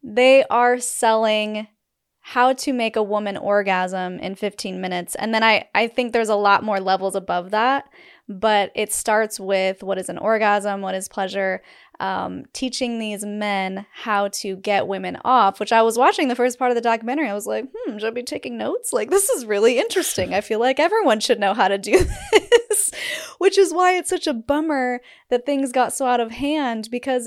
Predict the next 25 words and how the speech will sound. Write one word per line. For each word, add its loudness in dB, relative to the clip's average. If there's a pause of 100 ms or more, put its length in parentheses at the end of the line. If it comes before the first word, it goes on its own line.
(140)
I -6
think -6
initially -2
the -2
information -8
that -8
she -8
was -6
offering -6
was -4
beneficial 0
and -4
it -4 (360)
is -2
helpful 0
to 0
people. -2
And -2
I -2
do -2
believe -2
you -6
can -8
release -2 (160)
trauma, -4